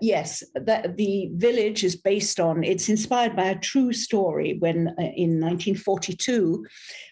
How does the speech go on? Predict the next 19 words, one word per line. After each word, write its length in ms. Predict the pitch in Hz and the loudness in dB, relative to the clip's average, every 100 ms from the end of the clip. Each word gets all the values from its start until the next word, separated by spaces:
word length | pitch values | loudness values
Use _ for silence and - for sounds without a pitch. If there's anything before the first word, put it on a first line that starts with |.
| _ | _
um, 420 | 175 165 160 180 160 | 0 0 0 -2 -2
in 240 | 180 180 | 0 2
November 400 | 180 185 202 196 | 2 2 0 0
nineteen 320 | 160 165 180 | 0 0 -2
forty-two, 480 | 165 180 185 170 202 | -2 -2 -2 -2 0
when 160 | 180 175 | 2 2
the 180 | 170 | 0
Allies 460 | 196 175 175 165 170 | 0 0 0 0 -2
won 320 | 175 170 165 | 0 0 2
North 260 | 170 175 170 | 2 0 0
Africa, 460 | 190 214 170 175 | -2 -2 -6 -2
and 100 | 160 | 0
it 120 | 170 - | 0 -2
was 140 | 175 | -4
obvious 480 | 190 165 175 165 - | -2 0 0 0 -2
that 120 | 165 | -2
they 80 | 170 | 0
would 220 | 165 165 | 0 0
be 340 | 175 165 160 | 0 0 -2